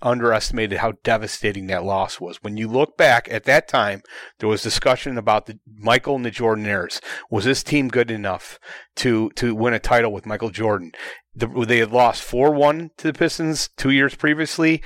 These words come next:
The year previously, they lost four two. You bring in Phil Jackson, you lose four three with Scotty's migraine.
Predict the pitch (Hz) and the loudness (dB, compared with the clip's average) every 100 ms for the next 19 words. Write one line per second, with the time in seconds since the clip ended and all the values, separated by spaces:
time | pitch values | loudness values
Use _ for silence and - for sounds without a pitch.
0 | - - 101 123 - 139 139 - 135 117 | -12 -6 0 0 2 -2 -2 -2 0 2
1 | 110 104 - 143 139 - - 151 151 - | 2 2 0 0 0 0 0 2 2 -4
2 | - 110 107 120 110 - 143 123 120 120 | -10 -6 -2 0 0 0 0 2 2 2
3 | - 113 107 107 - - 120 - 113 107 | 0 -10 -6 -6 -6 0 0 0 -2 -2
4 | 90 - 110 101 90 107 107 101 95 95 | -4 -2 0 -2 -4 -2 -2 -2 -6 -6